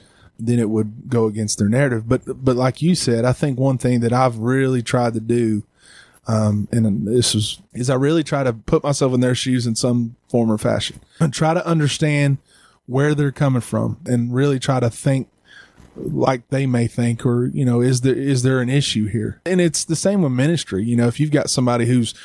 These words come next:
really struggling in some sense, it's easy to beat 'em over the head with the Bible and s-, <laughs> "Get right with God." But until you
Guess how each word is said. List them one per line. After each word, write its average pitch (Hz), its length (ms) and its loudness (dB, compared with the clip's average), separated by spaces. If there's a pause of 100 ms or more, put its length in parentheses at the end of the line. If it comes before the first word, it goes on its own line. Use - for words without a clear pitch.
(160)
really 135 380 0
struggling 135 560 0
in 113 100 2
some 117 240 0
sense, 123 260 0
it's 117 140 -2
easy 147 240 2
to 117 60 -4
beat 127 180 0
'em 120 100 2
over 120 180 2
the 123 60 0
head 117 120 2
with 107 80 -2
the 107 80 -6
Bible 127 280 2
and 117 100 0
s-, - 60 -8 (120)
<laughs> - 120 -18
"Get - 360 0
right 131 180 0
with 113 140 -8
God." 135 360 0
But 123 140 2
until 151 300 0
you 147 260 0